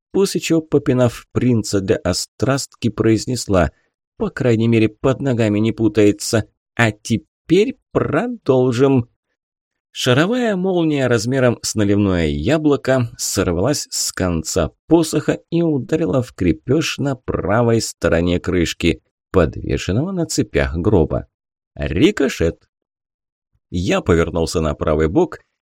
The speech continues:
и подпер черепушку рукой, после чего стал с наслаждением смотреть, как юная пироманка уклоняется от сумасшедшей шаровой молнии, которая, словно безумная гончая, металась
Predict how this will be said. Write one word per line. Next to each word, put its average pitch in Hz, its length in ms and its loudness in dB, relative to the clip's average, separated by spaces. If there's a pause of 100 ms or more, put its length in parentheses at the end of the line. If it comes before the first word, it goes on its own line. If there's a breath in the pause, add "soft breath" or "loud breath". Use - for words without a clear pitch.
и 214 140 -2
подпер 170 580 0 (100)
черепушку 139 760 -2
рукой, 117 480 2
после 98 340 -2
чего 135 440 -2 (120)
стал - 540 -4
с - 120 -14
наслаждением 80 800 0
смотреть, - 600 -2 (220 soft breath)
как 90 260 -2
юная 82 560 2
пироманка 98 720 -2 (100)
уклоняется 123 800 -2
от - 280 -2
сумасшедшей 95 1000 0
шаровой 80 500 -2
молнии, 95 540 0 (320)
которая, 160 500 -2
словно 127 380 0
безумная 92 800 0
гончая, 135 640 -4
металась 113 540 0